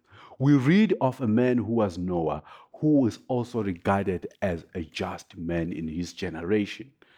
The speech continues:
a blameless man. So a person who is blameless is someone who is not found against the law. He's innocent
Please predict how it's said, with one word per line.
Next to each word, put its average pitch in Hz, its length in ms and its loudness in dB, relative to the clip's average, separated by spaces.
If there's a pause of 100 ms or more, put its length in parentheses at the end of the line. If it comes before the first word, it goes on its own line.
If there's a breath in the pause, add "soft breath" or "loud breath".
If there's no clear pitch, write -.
(140 soft breath)
a 90 100 -8
blameless 92 920 0
man. 113 560 2 (600 loud breath)
So - 280 0 (160 loud breath)
a 180 120 6
person 214 440 0
who 160 220 4
is 135 140 4
blameless 127 600 4 (220 loud breath)
is 120 140 2
someone 117 680 0 (280 soft breath)
who 151 220 4
is 117 200 0
not 123 300 2
found 120 480 -2
against 95 520 -4
the 92 80 2
law. 95 340 2 (140 loud breath)
He's 120 260 -2 (100)
innocent 156 560 -2